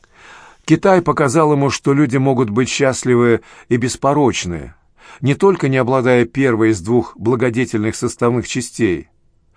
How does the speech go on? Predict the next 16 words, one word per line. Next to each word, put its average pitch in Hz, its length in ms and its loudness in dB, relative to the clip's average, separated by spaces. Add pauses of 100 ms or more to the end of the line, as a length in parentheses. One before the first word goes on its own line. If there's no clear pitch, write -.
(340)
но 139 240 2
даже 135 440 0
презрительно 143 1120 0
отвергая 120 760 0
её. 90 500 -4 (1300)
Потом 202 300 2
пришёл 165 380 4
черёд 139 400 0
Африки, 101 760 -2 (640)
обитатели 151 580 2
которой 147 460 0
ещё 135 440 0
сильнее 139 560 2
пошатнули 127 580 0
его 120 200 6
представления, 110 880 -2